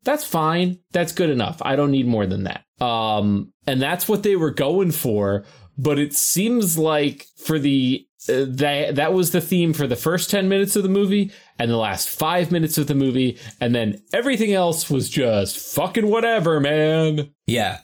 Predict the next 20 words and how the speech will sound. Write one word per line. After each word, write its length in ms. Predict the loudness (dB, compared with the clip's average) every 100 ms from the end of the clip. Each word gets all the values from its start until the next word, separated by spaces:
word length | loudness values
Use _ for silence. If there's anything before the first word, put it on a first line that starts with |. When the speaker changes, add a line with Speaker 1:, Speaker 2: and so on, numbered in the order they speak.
| _ _
Speaker 2:
It's 200 | -4 0
almost 440 | 0 2 2 0
like, 240 | 0 0 0
I 20 | 0
mean, 200 | 0 0
and 100 | 0
here's 380 | 0 0 -2 -2
why 340 | 0 2 2
this 220 | 2 0
is 180 | -2 -4 -8 _ _
weird, 320 | -2 0 -2 -4
right? 300 | -2 -2 -2
Like, 360 | -4 -4 -10 _
there, 300 | -2 -2 -4 -12 -6
the 80 | -6
dialogue 560 | -4 -2 0 0 2
and 100 | 0
script 300 | 0 -2 -2
is 100 | -2
atrocious. 760 | -2 -2 -2 -2 -2 -2 -4